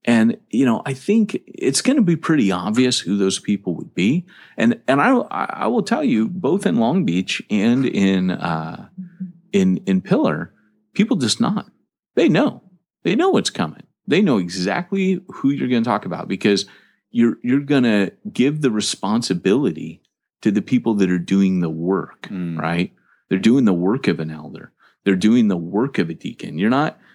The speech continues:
Speaker 1: you're not, "Oh, you know, you want to be in ministry? Well, let me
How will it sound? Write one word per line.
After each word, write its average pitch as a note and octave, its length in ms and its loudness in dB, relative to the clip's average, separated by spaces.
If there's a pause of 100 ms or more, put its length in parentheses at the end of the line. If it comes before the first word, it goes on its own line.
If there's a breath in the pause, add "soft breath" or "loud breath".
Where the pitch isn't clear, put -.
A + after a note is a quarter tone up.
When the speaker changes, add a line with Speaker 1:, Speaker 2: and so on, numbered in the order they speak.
Speaker 1:
you're C#3 120 0
not, E3 160 0
"Oh, F3+ 260 2
you D2+ 180 -8
know, F#2 160 -2
you G2 240 0
want G#2 420 -2
to A#2+ 120 0
be B2+ 120 2
in A#2 140 2
ministry? D3 400 0
Well, F2+ 180 0
let A#2+ 160 0
me F#2 340 0